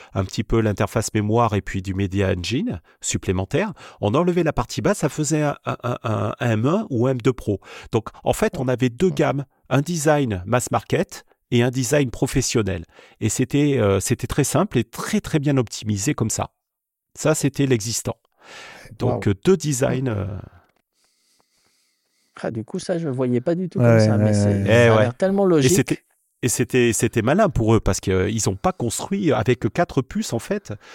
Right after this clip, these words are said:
Speaker 1: Euh, ils avaient fait, euh, ils avaient fait ça. Alors,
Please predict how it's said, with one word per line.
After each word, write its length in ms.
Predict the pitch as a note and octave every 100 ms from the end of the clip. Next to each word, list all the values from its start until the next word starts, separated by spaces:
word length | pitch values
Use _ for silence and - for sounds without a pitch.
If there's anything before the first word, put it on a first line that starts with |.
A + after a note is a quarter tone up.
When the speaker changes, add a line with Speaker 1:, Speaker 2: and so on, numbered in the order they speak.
| - - -
Speaker 1:
Euh, 180 | G2+ A2
ils 140 | G2+
avaient 160 | G2 G#2+
fait, 340 | - F3+ D#3+
euh, 340 | B2 G2+ G2 G2 - -
ils 160 | - G#2
avaient 140 | G#2+
fait 160 | A#2 B2
ça. 200 | - - _ - - - -
Alors, 360 | G#2 B2 -